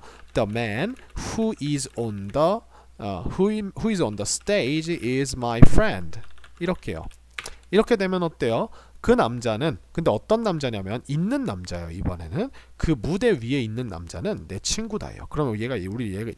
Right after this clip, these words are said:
없애잖아요. The man on the stage. 그러면은 전치사 플러스 명사가 아주 자연스럽게 형용사 짓을 하면서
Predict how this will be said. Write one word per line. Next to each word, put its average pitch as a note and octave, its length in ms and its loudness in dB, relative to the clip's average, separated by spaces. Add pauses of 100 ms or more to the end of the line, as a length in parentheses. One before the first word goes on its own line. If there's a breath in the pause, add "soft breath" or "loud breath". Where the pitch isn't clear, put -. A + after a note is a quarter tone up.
(120)
없애잖아요. A2+ 520 -6 (360 loud breath)
The F2 120 -2
man E3 220 -2
on B3 120 -2
the B3 60 0
stage. - 680 -6
그러면은 C#3+ 460 -2
전치사 - 440 0
플러스 F3+ 380 -2
명사가 G#2+ 520 -8 (180 loud breath)
아주 - 320 6
자연스럽게 C3 600 0
형용사 A#3 480 -2
짓을 G2+ 300 -6
하면서 E2 380 -6